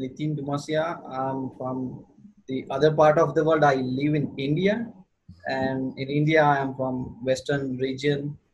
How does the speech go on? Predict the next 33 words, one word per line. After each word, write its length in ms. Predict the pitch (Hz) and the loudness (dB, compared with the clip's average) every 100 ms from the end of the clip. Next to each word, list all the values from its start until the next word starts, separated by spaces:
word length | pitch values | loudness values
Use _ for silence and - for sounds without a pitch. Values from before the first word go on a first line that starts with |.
| _ _ - | _ _ -8
uh, 140 | 131 | -4
near 240 | 131 131 135 | -2 0 0
Mumbai 580 | 131 143 160 175 190 - - | 0 2 4 4 0 -4 -6
in 100 | 147 | -2
India. 500 | 151 165 175 190 190 _ _ _ _ _ - | 0 0 0 -2 -8 _ _ _ _ _ -4
Uh, 280 | 135 131 127 - 143 | -2 0 -2 -6 0
I 220 | 147 147 147 | 4 6 6
have 160 | 143 143 - - _ - | 4 2 -4 -16 _ -4
in 180 | 147 | -2
this 200 | 143 139 - - | 0 -4 -6 -10
field 380 | 151 170 190 185 | -2 0 2 0
for 160 | 180 170 | 2 4
around 340 | 160 156 151 | 4 4 2
one 180 | 143 147 | 2 2
and 120 | 143 | 0
a 100 | 143 | 0
half 220 | 143 147 - 131 | -2 -2 -4 -4
decade 380 | 127 165 165 | -2 0 0
now. 440 | 156 170 180 190 185 _ _ _ - | -2 -4 -2 -4 -6 _ _ _ -10
I 140 | 127 135 | -4 0
worked 380 | 135 151 151 | 2 2 2
with, 200 | 147 147 - - _ _ _ _ - | 0 -2 -2 -20 _ _ _ _ -12
uh, 360 | 139 131 123 - - | -6 -4 -4 -8 -10
some 200 | - 139 | -6 -4
of 200 | 135 - | -4 -4
the 80 | 143 | -6
good 260 | 127 156 143 | 0 0 0
man-, 260 | 139 135 - - | 0 -2 -4 -10
multinational 960 | 131 139 139 147 143 143 143 131 123 - - - | -6 -4 -2 -2 -2 -2 -2 -2 -6 -12 -20 -8
companies 560 | 135 143 143 151 143 131 | -6 -4 0 2 4 2
as 400 | 131 127 127 - - - _ _ _ - | 0 0 -4 -8 -20 -20 _ _ _ -14
a 80 | 123 | -8
lean 420 | 123 135 147 156 | -4 2 2 2